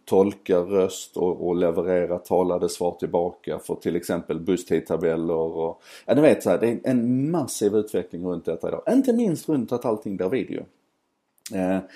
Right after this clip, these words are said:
och det här är ju superintressant för oss av flera skäl.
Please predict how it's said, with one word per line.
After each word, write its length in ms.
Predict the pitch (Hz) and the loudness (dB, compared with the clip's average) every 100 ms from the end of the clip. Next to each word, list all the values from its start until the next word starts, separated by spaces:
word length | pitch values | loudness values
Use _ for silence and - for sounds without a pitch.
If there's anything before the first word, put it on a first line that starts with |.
| - - _ - | -20 -20 _ 2
och 360 | 120 127 - 110 | 6 6 4 0
det 100 | 147 | 0
här 420 | 160 180 151 - | 0 0 0 0
är 120 | 151 | 0
ju 400 | 151 147 147 139 | 2 2 2 0
superintressant 960 | 120 170 151 110 107 - 107 110 92 92 | 0 0 0 0 -2 -2 -6 -4 -6 -4
för 120 | 104 | 0
oss 220 | 101 - | 0 0
av 80 | 90 | -6
flera 420 | - 87 90 90 | -4 -6 -4 -8
skäl. 320 | - 87 87 | -4 -4 -4